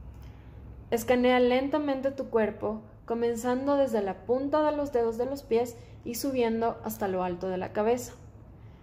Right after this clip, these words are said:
A medida que subes, sé consciente de dónde puedes albergar tensión o acumular emociones negativas. Respira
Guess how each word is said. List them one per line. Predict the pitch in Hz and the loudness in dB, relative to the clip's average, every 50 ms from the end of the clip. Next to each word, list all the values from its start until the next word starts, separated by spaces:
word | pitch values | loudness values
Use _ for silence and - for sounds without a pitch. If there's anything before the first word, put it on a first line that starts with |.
| - - - - - - - - | -20 -18 -18 -18 -18 -14 -2 0
A | 226 | 0
medida | 233 226 226 226 226 240 233 277 277 285 | 4 4 4 4 2 4 4 2 2 2
que | 294 269 | 0 -4
subes, | - - 247 233 220 208 220 220 220 - - - - - - - | -4 -2 -2 0 0 2 0 0 0 -4 -10 -16 -20 -20 -20 -16
sé | - - 247 240 233 | -6 2 2 2 4
consciente | 240 262 262 262 247 247 - 254 226 226 220 214 214 - - - - 208 | 4 2 2 2 -2 -2 -2 0 2 2 2 0 -2 -4 -14 -14 -14 -6
de | - 202 196 | -4 -2 0
dónde | 196 208 220 220 226 233 220 | 0 0 0 2 0 -2 -4
puedes | 220 - 202 196 196 202 202 214 | -2 -2 -2 -2 -2 -4 -6 -6
albergar | 196 190 190 185 185 180 196 190 190 185 - - | -6 -4 -4 -6 -6 -4 -4 -4 -4 -4 -6 -8
tensión | 190 185 190 190 - - 220 233 277 330 330 - - - - - - | -10 -10 -10 -10 -4 -2 0 0 0 0 -2 -6 -12 -16 -18 -14 -4
o | - - | 2 2
acumular | 247 247 247 277 262 269 269 254 240 220 214 | 2 2 2 -2 0 0 2 4 4 4 4
emociones | 220 214 196 190 - - - - - - - | 2 0 -4 -8 -10 -10 -10 -10 -10 -12 -12
negativas. | - - - - - - - - - - - - - - - - - - - - - - - - - - - - - - - - - - - - - - - - - - - - - | -14 -14 -14 -16 -16 -16 -16 -16 -18 -20 -20 -20 -20 -20 -20 -20 -20 -20 -20 -20 -20 -20 -20 -20 -20 -20 -20 -20 -20 -20 -20 -18 -18 -18 -18 -16 -16 -16 -16 -16 -16 -16 -16 -10 -4
Respira | - 214 208 208 - - - 233 214 196 - - - | 0 0 0 0 -2 -6 -2 0 0 0 0 -2 -10